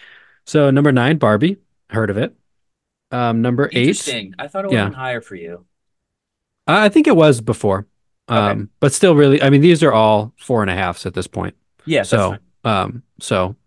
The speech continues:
Speaker 1: we can talk Barbenheimer if you want, but it's, you know, gone through the cycle. We're gonna get to snubs in a minute, so <laughs> I'm sure we'll, we'll talk to it. But I still think it, it holds up and is a really impressive accomplishment just to actually pull that thing off, um, the way that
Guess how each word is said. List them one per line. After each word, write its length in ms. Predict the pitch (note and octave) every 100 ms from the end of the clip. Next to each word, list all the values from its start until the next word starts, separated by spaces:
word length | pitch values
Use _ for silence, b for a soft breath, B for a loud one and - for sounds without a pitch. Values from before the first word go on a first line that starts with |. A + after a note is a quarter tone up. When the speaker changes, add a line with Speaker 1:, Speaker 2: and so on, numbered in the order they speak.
| _
Speaker 1:
we 100 | B2+
can 120 | A#2+
talk 260 | A#2 G#2 _
Barbenheimer 520 | G2 F#2+ F#2 F#2+ F#2
if 100 | F2
you 80 | G2+
want, 200 | F#2+ G2
but 220 | F#2+ F2 _ _ _ b b b b _ _ _
it's, 360 | C3+ - - -
you 100 | C3+
know, 220 | A#2 G#2
gone 280 | G2+ A#2+ A2+
through 200 | G2+ A#2
the 80 | G2
cycle. 380 | - G#2 G2+ G#2+
We're 100 | C3
gonna 160 | B2
get 140 | G2+ F#2
to 80 | G2+
snubs 360 | - F#2+ F2
in 80 | F#2
a 40 |
minute, 280 | F2 F2+ F#2+
so 100 | -
<laughs> 20 |
I'm 40 | F#2+
sure 160 | - G#2
we'll, 100 | D3 -
we'll 140 | D3 A2
talk 200 | A2 G2
to 120 | G#2
it. 80 | G#2+
But 160 | G2 B B B B B
I 120 | C3+
still 200 | A#2+ D3
think 200 | C3+ B2
it, 160 | A#2 -
it 120 | A#2
holds 300 | F#2+ B2 G#2
up 160 | A2+ G#2
and 100 | G2+
is 100 | F#2+
a 80 | G#2
really 240 | G#2 G2+
impressive 460 | F#2 A2 F2+ G#2+ F#2+
accomplishment 580 | F#2 G2 G2 F#2+ G2
just 140 | G2 -
to 80 | A2+
actually 260 | G2 G#2+
pull 240 | G2 G#2+ G2
that 200 | G2 F#2+
thing 140 | G2+
off, 360 | F2+ F#2+ F#2+ - -
um, 300 | G2 F#2 G2
the 140 | A2+
way 140 | F#2+ F#2
that 200 | F#2+